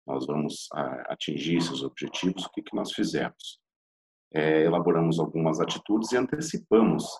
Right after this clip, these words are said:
essas atividades pra esse primeiro semestre, naquilo que a gente conseguiu. Essas atividades, que eram os desafios que nós tínhamos, foi o quê? É continuar atendendo os varejistas, que nós atendemos já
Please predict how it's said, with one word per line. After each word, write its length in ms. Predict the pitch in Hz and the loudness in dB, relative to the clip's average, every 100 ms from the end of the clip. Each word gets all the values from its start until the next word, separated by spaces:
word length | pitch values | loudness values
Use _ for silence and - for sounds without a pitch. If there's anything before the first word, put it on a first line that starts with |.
| _ | _
essas 380 | 73 - 67 67 | -14 -12 -12 -8
atividades 760 | 65 - - - - - - - | -8 -8 -12 -6 -2 -2 -4 -10
pra 320 | - 90 92 - _ | -4 -2 -2 -4 _
esse 240 | 87 87 | -8 -8
primeiro 300 | 87 82 82 | -2 2 2
semestre, 500 | 80 104 90 82 87 - | 2 -2 0 0 -2 -4
naquilo 340 | 92 - 95 | -4 -2 -2
que 80 | 92 | -2
a 40 | |
gente 220 | 90 87 - | -2 -4 -4
conseguiu. 480 | 92 - - - - - - - _ _ _ - _ _ - - _ | -6 -6 -6 -6 -6 -12 -16 -20 _ _ _ -20 _ _ -20 -20 _
Essas 240 | 80 - 104 | -8 -2 -2
atividades, 720 | 101 107 95 87 101 107 80 | 0 -2 0 6 6 4 0
que 120 | - | 0
eram 160 | 78 76 | 0 0
os 80 | - | -2
desafios 540 | 78 80 73 - 76 | -2 -2 -4 -8 -10
que 100 | - | -4
nós 160 | 73 - | -4 -2
tínhamos, 380 | - 113 90 87 - | -2 0 -2 -4 0
foi 180 | 85 82 | 2 2
o 20 | |
quê? 280 | 90 - - _ _ _ _ _ _ _ _ | -2 -6 -8 _ _ _ _ _ _ _ _
É 80 | 73 | -4
continuar 640 | - 104 - 98 90 117 | 0 0 4 6 8 6
atendendo 420 | - 78 76 76 | 4 0 2 0
os 100 | - | -2
varejistas, 920 | 78 73 71 - - - - - - _ _ _ _ _ _ - | -2 -2 -2 -4 -8 -12 -10 -12 -12 _ _ _ _ _ _ -20
que 80 | 71 | -14
nós 180 | 69 - | -12 -12
atendemos 560 | - 71 69 71 76 | -10 -8 -6 -6 -6
já 280 | - 69 67 | -4 -2 -2